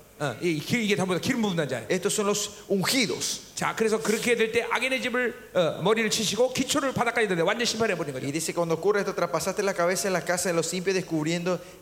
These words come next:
Speaker 2: el cimiento hasta la roca, una, un juicio completo sobre ellos.
Speaker 1: 어, 이 하나님의 어, 어마어마한 강림의, 예, 예, 모습들이 전부 다.
Speaker 2: Esto es una imagen de la venida de nuestro Señor Jesucristo.
Speaker 1: 자, 저 십사 절 갑시다.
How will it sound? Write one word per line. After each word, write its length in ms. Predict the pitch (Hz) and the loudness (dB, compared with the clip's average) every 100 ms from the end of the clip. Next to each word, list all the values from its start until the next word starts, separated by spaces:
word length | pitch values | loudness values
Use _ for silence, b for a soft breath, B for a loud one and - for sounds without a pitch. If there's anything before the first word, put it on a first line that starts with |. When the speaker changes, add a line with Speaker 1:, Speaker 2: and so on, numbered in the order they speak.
| - | -6
Speaker 2:
el 100 | 135 | -2
cimiento 520 | 160 151 185 180 175 | -2 -2 -2 -2 -2
hasta 240 | - - | -2 -2
la 140 | 147 131 | 0 0
roca, 240 | 151 151 | 0 -2
una, 320 | - 180 185 | -2 -2 -2
un 180 | 175 165 | -2 -4
juicio 380 | - 196 - 202 | -4 -4 -2 -2
completo 420 | 160 135 185 180 | -2 2 2 2
sobre 320 | 147 147 131 | 0 2 0
ellos. 240 | 120 113 135 | 0 -4 -2
Speaker 1:
어, 160 | 131 98 - | -2 -2 -8
이 140 | 131 | -6
하나님의 500 | 117 175 175 170 151 - B B - | -4 -4 -2 -2 -2 -6 B B -6
어, 180 | 120 - | -4 -2
어마어마한 420 | 175 202 202 170 | 0 2 2 0
강림의, 520 | - 208 208 180 117 - | -2 -2 0 -2 -4 -4
예, 60 | |
예, 360 | 147 123 131 127 | -2 -2 -6 -8
모습들이 420 | - 180 175 151 135 | -4 -4 -2 -2 -2
전부 200 | 147 135 | -2 -4
다. 100 | - B B - | -8 B B -12
Speaker 2:
Esto 160 | - | -4
es 40 | 170 | -4
una 80 | |
imagen 520 | 156 151 165 - 185 180 | -4 -6 -6 -4 -4 0
de 100 | 170 | 2
la 140 | 156 | 2
venida 420 | 147 156 190 190 | 2 0 2 2
de 60 | 160 | 2
nuestro 260 | 156 160 | 0 -2
Señor 340 | 156 143 151 151 | -4 -2 -2 -2
Jesucristo. 600 | 143 - - 131 - 117 - - - | -4 -6 -4 -6 -6 -12 -14 -20 -4
Speaker 1:
자, 340 | 175 147 - - - | -2 -2 -4 -16 -6
저 140 | 170 | -4
십사 260 | 123 - 254 | -4 0 0
절 80 | 196 | 2
갑시다. 300 | 175 - | 2 0